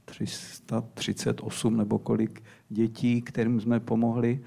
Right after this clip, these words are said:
mimo teda dětské domovy, protože tam je to vždycky ta pomoc směřována pro více dětí současně. A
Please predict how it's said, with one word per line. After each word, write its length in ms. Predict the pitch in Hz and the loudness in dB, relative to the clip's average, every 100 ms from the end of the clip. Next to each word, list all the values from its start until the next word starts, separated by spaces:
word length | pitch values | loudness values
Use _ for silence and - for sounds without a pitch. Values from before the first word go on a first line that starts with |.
| - - - | -14 -10 2
mimo 240 | 110 113 | 4 6
teda 240 | 117 113 | 4 0
dětské 400 | 110 107 - 120 | 2 2 2 2
domovy, 420 | 113 113 110 107 110 | 2 2 2 0 0
protože 460 | 107 - 107 107 | -2 -2 -4 -4
tam 220 | 104 107 | -4 -2
je 100 | 104 | -2
to 120 | 104 95 | -4 -6
vždycky 380 | - 98 - | -6 -4 -4
ta 120 | - 104 | -4 -4
pomoc 320 | 110 110 104 | 0 0 0
směřována 600 | - 101 110 107 107 107 | -2 -2 0 0 0 -2
pro 220 | 101 98 | -2 -4
více 300 | 101 - 104 | -4 -4 -4
dětí 240 | 107 110 | -4 -6
současně. 720 | - 101 - - 104 - 110 120 - - - - _ _ _ _ _ _ _ _ | -4 -4 -6 -8 -8 -4 -4 -6 -12 -20 -20 -20 _ _ _ _ _ _ _ _
A 240 | - 98 | -18 -16